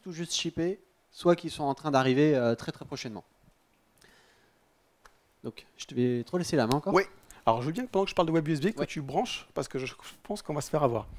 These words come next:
Speaker 2: Euh, si je vous dis U S B, vous pensez à quel type d'objet, en gros ? Comment ? Clé U S B, ouais. Clavier, souris, webcam.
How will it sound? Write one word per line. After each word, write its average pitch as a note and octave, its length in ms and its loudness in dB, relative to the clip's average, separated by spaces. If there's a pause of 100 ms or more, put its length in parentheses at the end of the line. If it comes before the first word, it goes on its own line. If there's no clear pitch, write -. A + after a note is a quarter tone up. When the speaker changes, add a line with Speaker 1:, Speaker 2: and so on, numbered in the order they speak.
(920)
Speaker 2:
Euh, C#3 760 8 (640)
si - 180 -2
je E3+ 60 0
vous G3+ 100 2
dis G#3+ 80 0
U C4 80 6
S D#3+ 140 4
B, D3+ 200 6
vous C3+ 200 -10
pensez D#3+ 260 -2
à F3 40 2
quel C3+ 220 2
type D#3 200 -10
d'objet, B2 280 0
en A2+ 120 -2
gros ? G#2+ 200 -6 (1800)
Comment ? - 200 2 (1600)
Clé C#3 160 0
U C3 80 4
S A#2 100 0
B, C3+ 60 4
ouais. D3+ 280 6 (760)
Clavier, C#3+ 540 4
souris, C3+ 680 -2
webcam. C#3 480 2